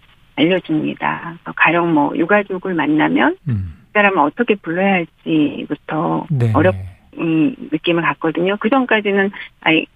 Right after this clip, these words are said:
Speaker 1: 철수 엄마." 이렇게 불렀는데 철수를
Speaker 2: 네.
Speaker 1: 잃었어요.
Speaker 2: 네,
Speaker 1: 그러면
Speaker 2: 네.
Speaker 1: 그다음에는 어떻게 불러야 될지 모르는 거죠. 그럴 때
Speaker 2: 음.
Speaker 1: 어떻게 해야 하는지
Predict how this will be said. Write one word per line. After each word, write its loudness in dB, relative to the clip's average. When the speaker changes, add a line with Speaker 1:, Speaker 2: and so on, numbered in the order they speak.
Speaker 1:
철수 2
엄마." -4
이렇게 -6
불렀는데 -6
철수를 2
Speaker 2:
네. 0
Speaker 1:
잃었어요. -2
Speaker 2:
네, 6
Speaker 1:
그러면 4
Speaker 2:
네. -8
Speaker 1:
그다음에는 0
어떻게 -4
불러야 -4
될지 -6
모르는 0
거죠. -8
그럴 2
때 4
Speaker 2:
음. 0
Speaker 1:
어떻게 -2
해야 -2
하는지 -6